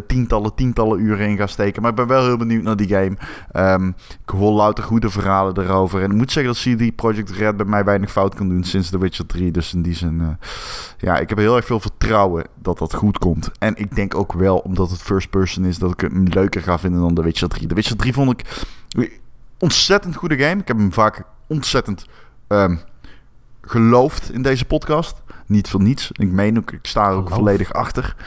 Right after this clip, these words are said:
Speaker 1: Alleen ik heb het gevoel dat dit mij net iets meer, eh, trekt. Ook omdat ik gewoon weg auto's toffer vind dan paarden, bijvoorbeeld.
Speaker 2: Ja. <laughs> Oké, goed argument.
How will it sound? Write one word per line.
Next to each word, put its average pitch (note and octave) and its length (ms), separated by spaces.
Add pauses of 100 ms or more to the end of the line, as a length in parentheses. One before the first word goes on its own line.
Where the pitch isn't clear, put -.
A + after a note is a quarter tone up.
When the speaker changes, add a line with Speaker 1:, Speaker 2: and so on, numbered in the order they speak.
(420)
Speaker 1:
Alleen G#2+ 260
ik G#2 100
heb A#2 80
het G#2 100
gevoel - 160
dat G#2+ 160 (120)
dit - 300
mij A2+ 300
net A2 380
iets A#2+ 320
meer, G#2+ 520
eh, F2+ 220 (120)
trekt. - 380
Ook G2+ 180
omdat G2 240
ik - 60
gewoon F#2+ 420
weg F#2 280 (120)
auto's F#2 480
toffer F#2 300
vind F#2 320
dan F2 260
paarden, F2+ 480
bijvoorbeeld. D#2+ 400 (2750)
Speaker 2:
Ja. A2 280 (500)
<laughs> - 100 (1600)
Oké, A#2+ 240
goed - 200
argument. - 520